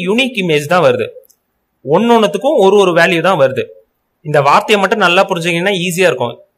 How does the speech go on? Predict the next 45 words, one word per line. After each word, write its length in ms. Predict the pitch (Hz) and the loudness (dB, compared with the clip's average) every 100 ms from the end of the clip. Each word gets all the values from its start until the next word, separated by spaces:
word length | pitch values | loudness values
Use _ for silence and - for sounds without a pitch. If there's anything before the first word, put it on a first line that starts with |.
| 156 | -4
Each 160 | 226 220 | -4 0
element 220 | 190 196 196 | 0 0 -4
in 80 | 208 156 | 0 0
domain 240 | 170 185 151 | 2 0 0
of 100 | - 123 | 0 -4
F. 20 | - - 143 | -4 -14 -6
லெஃப்ட் 160 | 143 208 | -2 0
ஹேண்ட் 140 | 214 190 | 0 0
சைடுல 220 | 180 165 | 0 0
உள்ள 200 | 147 160 233 160 | 0 0 2 2
ஒரு 120 | 190 | 0
ஒரு 100 | 202 165 139 | 0 0 0
எலமெண்ட்டுக்கும் 500 | 185 156 139 202 240 | 0 -4 -2 0 2
ரைட் 200 | 151 226 | 0 0
ஹேண்ட் 140 | 220 202 | -2 -2
சைடுல 220 | 170 151 143 | -4 -2 -2
உள்ள 140 | 135 131 139 | -2 -2 -2
இமேஜ்ல 460 | 175 208 151 123 147 269 - - _ - | -2 -2 -4 -2 -2 -2 -6 -20 _ -8
யூனிக்கா 340 | 170 254 247 220 | -2 -2 0 2
இருக்கணும், 280 | 196 131 110 - _ _ - 131 | 2 -2 -6 -10 _ _ -4 -2
அதுக்கு 240 | 196 277 - 156 | -2 -6 -2 0
தனியா 260 | 196 240 220 | 2 2 2
ஒரே 160 | 180 208 | 2 2
ஒரு 80 | 185 | 2
ஆன்சர் 260 | 160 156 156 | 0 -2 0
தான் 100 | 156 | 0
இருக்கணும். 220 | 127 135 | -2 -2
இதை 80 | 143 | -2
நம்ம 140 | 139 143 | -2 0
ஏற்கனவே 280 | 170 180 202 180 | 0 0 -2 -2
புரிஞ்சுக்கிட்டோம். 500 | 180 185 139 185 269 - - _ - _ - - - | -4 -4 -2 -2 -2 -10 -20 _ -20 _ -20 -12 0
Therefore, 280 | 147 - 240 233 180 | 2 4 4 4 0
F 20 | 202 | -2
is 80 | 208 | -2
a 20 | 180 | -2
function. 260 | 165 160 131 143 | -2 -4 -6 -2
இதை 120 | 151 147 | 0 0
எப்பயுமே 360 | 151 208 208 277 302 - - 135 | -2 -2 0 -2 -2 -12 -10 0
ஞாபகம் 280 | 156 220 214 | 0 2 0
வச்சுக்கிறதுக்கு 400 | 175 165 226 190 | 0 -4 -4 -4
இந்த 140 | 175 156 | 0 2
டயக்ராம் 340 | 175 196 170 151 | 2 2 0 -2
மட்டும் 260 | - 233 185 | -2 -2 0
ஞாபகம் 220 | 165 147 | 0 0
வச்சுங்க. 280 | 131 113 | -2 -8